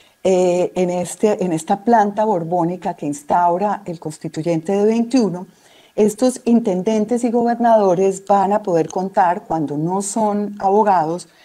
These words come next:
con el respaldo de un asesor letrado. Em, todos ellos están sujetos a las ordenanzas borbónicas de mil setecientos ochenta y seis y a la instrucción de corregidores de mil setecientos ochenta y ocho,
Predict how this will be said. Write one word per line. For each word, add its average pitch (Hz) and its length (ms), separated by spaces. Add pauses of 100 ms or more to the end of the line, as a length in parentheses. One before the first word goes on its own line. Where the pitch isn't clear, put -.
(420)
con 214 480
el 180 160
respaldo 165 840
de 175 480
un 165 200
asesor 160 420
letrado. 151 420 (720)
Em, 196 480 (200)
todos 254 420
ellos 208 540
están 175 360
sujetos 185 760
a 165 160
las 156 180
ordenanzas 160 640
borbónicas 165 600
de 170 60
mil 147 120
setecientos 147 640
ochenta 226 400
y 233 60
seis 202 380 (480)
y 202 120
a 196 100
la 196 140
instrucción 165 420
de 170 80
corregidores 165 640
de 190 80
mil 156 140
setecientos 160 580
ochenta 185 380
y 196 60
ocho, 185 260